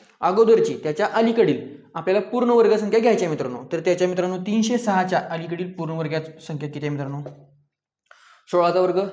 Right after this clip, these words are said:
दोनशे छप्पन, सतराचा वर्ग दोनशे एकोणनव्वद. तर मित्रांनो, दोनशे एकोणनव्वद हे तीनशे सहाच्या अगोदर आहे, त्यामुळे मित्रांनो, दोनशे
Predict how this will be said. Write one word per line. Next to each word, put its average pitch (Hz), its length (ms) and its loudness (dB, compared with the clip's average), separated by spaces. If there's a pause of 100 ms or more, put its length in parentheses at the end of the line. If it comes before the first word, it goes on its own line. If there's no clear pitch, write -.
(280)
दोनशे 156 360 -6
छप्पन, 151 220 -8
सतराचा 156 480 -6
वर्ग 160 200 -6
दोनशे 151 280 -4
एकोणनव्वद. 147 600 -8 (1200)
तर 143 60 -10
मित्रांनो, 160 420 -6 (280)
दोनशे 139 340 -4
एकोणनव्वद 151 320 -4
हे 175 260 -4
तीनशे 151 240 -6
सहाच्या 151 440 -4
अगोदर 185 340 2
आहे, 120 260 -4
त्यामुळे 160 280 -2
मित्रांनो, 160 300 -6
दोनशे 151 640 -8